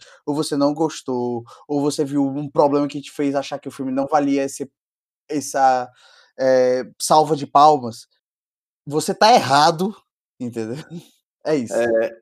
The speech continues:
Speaker 2: cara, as minhas, assim, o filme é massa, o filme é, eu acho que ele deixa, é, aberto onde precisa deixar, no sentido de, tipo assim, ele não fecha tudo, eu não acho que ele precisava fechar tudo. Eu acho que a mensagem que ele quer passar é bem passada.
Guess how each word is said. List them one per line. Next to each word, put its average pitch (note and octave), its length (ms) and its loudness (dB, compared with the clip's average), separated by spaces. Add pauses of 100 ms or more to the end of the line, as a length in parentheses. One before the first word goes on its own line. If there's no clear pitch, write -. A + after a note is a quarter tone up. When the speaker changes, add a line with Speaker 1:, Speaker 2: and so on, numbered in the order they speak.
(140)
Speaker 2:
cara, D#3 320 0
as B2+ 140 -2
minhas, C#3 200 0
assim, B2+ 260 -4
o G#2+ 80 -4
filme C#3+ 240 -2
é D#3 40 -2
massa, A2+ 380 -6
o - 20 -20
filme A#2+ 220 -10
é, G2+ 400 -2 (360)
eu A#2+ 220 0
acho B2+ 360 -6 (200)
que - 140 -8
ele A#2 200 -2
deixa, A2+ 600 -4 (480)
é, G2+ 540 0 (120)
aberto A2 600 -2
onde A2 180 -8
precisa A#2 380 -8
deixar, G#2+ 400 -4
no A#2+ 80 -16
sentido G#2+ 360 -12
de, G2+ 60 -10
tipo - 180 -18
assim, A2 120 -12
ele G#2 80 -8
não C3 140 -4
fecha C#3 320 -4
tudo, C3+ 240 -8
eu A#2 60 -4
não G#2+ 120 -4
acho A#2+ 120 -6
que - 40 -10
ele G#2+ 80 -12
precisava A2 400 -8
fechar - 280 -12
tudo. - 280 -14 (100)
Eu G#2+ 160 -2
acho G#2+ 160 -6
que - 60 -6
a A2 40 -2
mensagem A2 420 -4
que A#2 80 -6
ele A2+ 100 -8
quer A2 140 -6
passar A2 340 -4
é - 20 -4
bem G#2 140 -8
passada. G2+ 440 -8